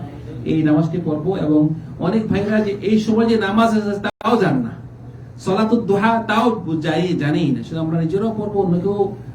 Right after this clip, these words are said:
আহ, উৎসাহ দিব, বিশেষ করে যারা কাজে যান, কাজ, কাজ করেন। বেশিরভাগ ভাইদের কাজ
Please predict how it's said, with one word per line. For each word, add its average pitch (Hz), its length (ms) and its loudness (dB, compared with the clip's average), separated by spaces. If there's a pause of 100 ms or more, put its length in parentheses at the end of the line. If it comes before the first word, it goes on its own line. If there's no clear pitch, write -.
(300)
আহ, 143 420 2 (260)
উৎসাহ 185 360 2
দিব, 190 340 2 (840)
বিশেষ 190 240 0
করে 185 80 6
যারা 170 160 4
কাজে 160 300 0
যান, 131 240 0
কাজ, 147 280 -4 (180)
কাজ 147 200 0
করেন। 139 280 2
বেশিরভাগ 185 380 4
ভাইদের 214 340 2
কাজ 175 320 0